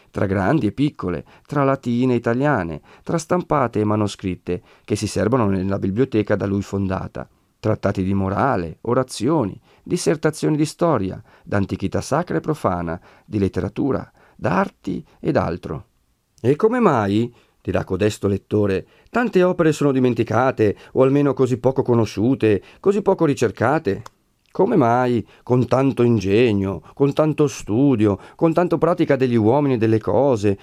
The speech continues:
con tanto meditare, con tanta passione per il buono e per il bello,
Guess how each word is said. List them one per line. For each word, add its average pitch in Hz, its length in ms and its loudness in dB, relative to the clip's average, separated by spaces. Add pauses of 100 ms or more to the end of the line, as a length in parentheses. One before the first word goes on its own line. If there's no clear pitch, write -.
(140)
con 104 240 -2
tanto 117 320 2
meditare, 107 800 0
con 135 200 2
tanta 165 320 0
passione 156 440 0
per 151 120 2
il 139 140 2
buono 131 220 2
e 139 80 0
per 131 140 2
il 127 100 0
bello, 101 580 2